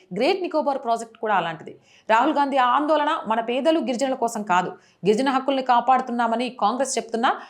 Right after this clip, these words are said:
ఎక్కడా కూడా అలాంటి చర్యలు కనిపించడం లేదు. కర్ణాటకలో కాంగ్రెస్ సీఎం సిద్ధరామయ్య ఓ సభలో మాట్లాడుతూ గిరిజన సమాజానికి ద్రోహం చేసినందుకు తన పార్టీ బాధ్యత వహిస్తుందని అంగీకరించారు. గిరిజన అభివృద్ధి నిధి నుంచి తొంభై కోట్లు దుర్వినియోగం చేశారు. ఎస్సీ, ఎస్టీ వెల్ఫేర్ స్కీమ్ నుంచి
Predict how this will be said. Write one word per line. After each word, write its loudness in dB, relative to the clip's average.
ఎక్కడా 4
కూడా 2
అలాంటి 0
చర్యలు -6
కనిపించడం -8
లేదు. -12
కర్ణాటకలో 0
కాంగ్రెస్ 0
సీఎం -4
సిద్ధరామయ్య -2
ఓ -2
సభలో 2
మాట్లాడుతూ 0
గిరిజన 2
సమాజానికి 0
ద్రోహం -2
చేసినందుకు -4
తన 0
పార్టీ 2
బాధ్యత 2
వహిస్తుందని -2
అంగీకరించారు. -4
గిరిజన 4
అభివృద్ధి 0
నిధి -4
నుంచి -2
తొంభై 6
కోట్లు 4
దుర్వినియోగం -2
చేశారు. -8
ఎస్సీ, 4
ఎస్టీ 4
వెల్ఫేర్ 0
స్కీమ్ -4
నుంచి 0